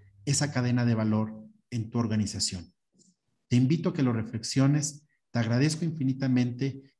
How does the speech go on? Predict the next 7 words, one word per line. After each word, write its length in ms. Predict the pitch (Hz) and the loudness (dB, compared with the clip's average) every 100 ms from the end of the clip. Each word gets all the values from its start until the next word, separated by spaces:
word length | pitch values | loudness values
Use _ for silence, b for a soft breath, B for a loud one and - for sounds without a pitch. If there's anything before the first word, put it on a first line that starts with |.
| _ | _
que 380 | 110 104 104 107 | -4 -4 -2 2
me 140 | 117 | 4
hayas 500 | 123 127 127 - - B _ | 4 4 2 0 -6 B _
seguido 480 | - 113 117 127 120 | -4 0 0 0 -2
durante 460 | 113 113 110 117 | -2 -4 -4 -4
esta 300 | 117 - 113 | -4 -2 2
hora. 420 | 117 127 143 143 | 4 4 2 -2